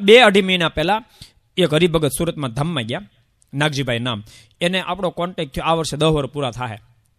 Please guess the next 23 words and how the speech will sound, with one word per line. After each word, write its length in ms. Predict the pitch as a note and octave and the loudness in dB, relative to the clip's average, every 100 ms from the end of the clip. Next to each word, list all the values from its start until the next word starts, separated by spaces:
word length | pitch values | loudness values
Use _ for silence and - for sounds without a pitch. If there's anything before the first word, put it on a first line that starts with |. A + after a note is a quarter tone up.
| _ _ | _ _
આમ 100 | C#3 | -10
તો 100 | - | -6
હરિભગત 380 | C3 D3+ F3+ G3 | -6 -4 -4 -6
જન્મસિદ્ધ 640 | E3 A#3 D4 A#3 - C#3 | -4 -4 -4 -6 -4 -6
હતા, 260 | C3+ F3+ F3+ _ _ | -6 -8 -10 _ _
પણ 180 | G#3+ A3+ - _ B3 C#4+ | -12 -12 -14 _ -20 -8
કેવા 240 | G3+ F#3+ C#3 | 0 2 2
માત્ર 280 | B2+ - A#2 | -2 -8 -10
હરિભગત. 380 | A2 A2 A2+ A#2 | -10 -12 -18 -6
દસ 100 | D3 | 2
વર્ષથી 360 | D#3+ D#3 B2+ C3+ | 2 2 -4 -8
કોન્ટેક્ટ 440 | D3 E3+ F#3+ B2 | -6 -6 -6 -10
થયો 80 | A#2+ | -6
ને 80 | C3 | -4
એમાં 240 | D3 C3 - - _ - | -4 -6 -10 -20 _ -20
થોડા 380 | - D3+ D3+ | -8 0 0
સમયથી 340 | C#3 D3 D3 C#3+ | 0 -4 -6 -6
તો 140 | C3+ | -6
બહુ 300 | B2 C3 D#3 | -6 -2 0
જ 40 | D#3 | 0
સારો 180 | B2+ A#2+ | -4 -8
કોન્ટેક્ટ 480 | A2 A2+ A2 G#2+ - | -8 -12 -12 -14 -14
થયો. 140 | A2 | -18